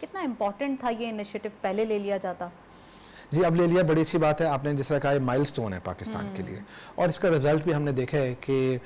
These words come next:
Speaker 2: अम, इसकी वजह से overseas पाकिस्तानीज को पहली दफ़ा एक हक मिला है कि वो पाकिस्तान में अपना bank account खोलें। ये वो लोग हैं जो कि पाकिस्तान में सबसे ज़्यादा investment करते हैं।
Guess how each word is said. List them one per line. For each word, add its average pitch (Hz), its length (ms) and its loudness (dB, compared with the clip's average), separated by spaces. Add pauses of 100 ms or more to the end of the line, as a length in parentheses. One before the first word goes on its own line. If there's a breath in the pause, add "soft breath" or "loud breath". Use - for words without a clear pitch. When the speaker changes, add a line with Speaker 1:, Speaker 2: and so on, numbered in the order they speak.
(380 loud breath)
Speaker 2:
अम, 120 640 0 (220)
इसकी 165 260 -2
वजह 139 300 4
से 139 200 0
overseas 147 500 0
पाकिस्तानीज 117 680 -4
को 131 160 -4
पहली 151 260 0
दफ़ा 151 200 0
एक 143 140 0
हक 156 220 -2
मिला 135 160 0
है 131 160 -4 (300 loud breath)
कि 165 60 0
वो 165 60 4
पाकिस्तान 139 520 -2
में 143 100 0
अपना 147 160 -2
bank 131 260 0
account 120 260 -4
खोलें। 98 320 -6 (400 loud breath)
ये 190 60 6
वो 175 200 6
लोग 170 240 4
हैं 143 200 -2 (260 loud breath)
जो 175 100 0
कि 180 100 2
पाकिस्तान 156 600 0
में 151 140 0
सबसे - 320 -4
ज़्यादा 160 220 6
investment 120 400 -4
करते 113 280 -8
हैं। 117 140 -10